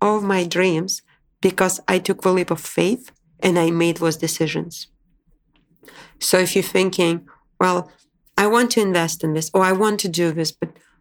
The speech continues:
what if I can't afford it?" When I'm going to ask you to notice if you're coming from a place of your current circumstances or from your vision, because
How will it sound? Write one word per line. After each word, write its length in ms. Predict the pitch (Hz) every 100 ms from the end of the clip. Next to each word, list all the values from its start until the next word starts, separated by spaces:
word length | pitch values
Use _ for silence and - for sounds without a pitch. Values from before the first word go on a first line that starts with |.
| _ _ _
what 240 | 190 185 185
if 140 | 180
I 80 | 170
can't 280 | - 170 156
afford 360 | - 170 180
it?" 280 | 170 165 _ _ _ _ _ - _ - - - _ _
When 340 | 220 226 240 -
I'm 180 | 214 233
going 240 | 247 240 -
to 80 | 220
ask 340 | 220 220 -
you 60 | 202
to 180 | -
notice 600 | 202 202 240 214 165 -
if 160 | 175 -
you're 180 | 185 - 220
coming 240 | 233 254
from 260 | - 214 190
a 120 | 185
place 260 | 196 190 -
of 100 | 180
your 140 | 170
current 480 | 160 - 196 220 240
circumstances 1040 | 233 254 254 254 - 247 247 247 254 - - _ _ _ _ _ _
or 420 | 208 196 196 190 -
from 280 | - 185 175
your 140 | 175
vision, 460 | 180 175 156 151 - _ _ _ _
because 320 | 226 233